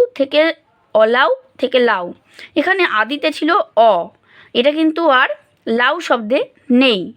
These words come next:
তাহলে বোঝাই যাচ্ছে আদি স্বরলোপ হয়েছে। সেরকম উদ্ধার থেকে উধার ধার, এখানে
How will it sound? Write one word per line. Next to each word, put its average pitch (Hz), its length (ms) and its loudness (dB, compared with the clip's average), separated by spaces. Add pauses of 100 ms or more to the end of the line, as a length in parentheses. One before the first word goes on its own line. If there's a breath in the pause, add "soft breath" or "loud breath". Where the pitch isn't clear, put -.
(360)
তাহলে 269 300 2
বোঝাই 294 280 2
যাচ্ছে 294 260 -2 (500 soft breath)
আদি 233 300 0
স্বরলোপ 208 380 -2
হয়েছে। 202 220 -10 (600 loud breath)
সেরকম 320 280 0 (120)
উদ্ধার 285 360 -2 (120)
থেকে 302 220 -2 (540)
উধার 302 360 2 (440 loud breath)
ধার, 208 360 -2 (540 loud breath)
এখানে 311 220 2